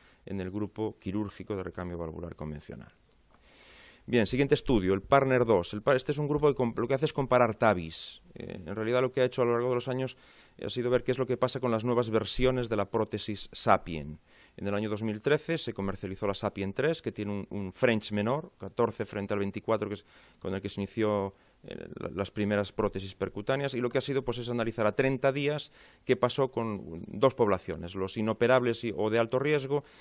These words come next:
y los de riesgo intermedio, en comparación con resultados previos de las otras prótesis. Por tanto, repito, esta es una comparativa de, eh, de prótesis Sapiens.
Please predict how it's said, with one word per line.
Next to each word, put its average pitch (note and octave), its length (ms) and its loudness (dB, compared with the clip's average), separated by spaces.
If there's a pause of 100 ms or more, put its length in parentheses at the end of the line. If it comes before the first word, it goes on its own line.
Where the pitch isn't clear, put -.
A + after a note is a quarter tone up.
(100)
y - 80 0
los G#2+ 160 2
de G#2+ 80 2
riesgo G#2 380 0
intermedio, F2 720 -4
en A#2 140 0
comparación C3 720 2
con A#2 240 0
resultados A#2+ 600 0
previos C3 380 2
de A2 80 0
las F#2+ 140 -4
otras F#2 300 -6
prótesis. E2 600 -6
Por F#2+ 180 -8
tanto, A#2 240 -4
repito, B2 420 -4 (380)
esta - 180 -4
es A#2 80 -4
una B2 140 -2
comparativa A#2 840 0
de, A2 500 -2
eh, - 600 -8
de F#2 260 -4 (300)
prótesis G#2 440 0
Sapiens. D2+ 600 -6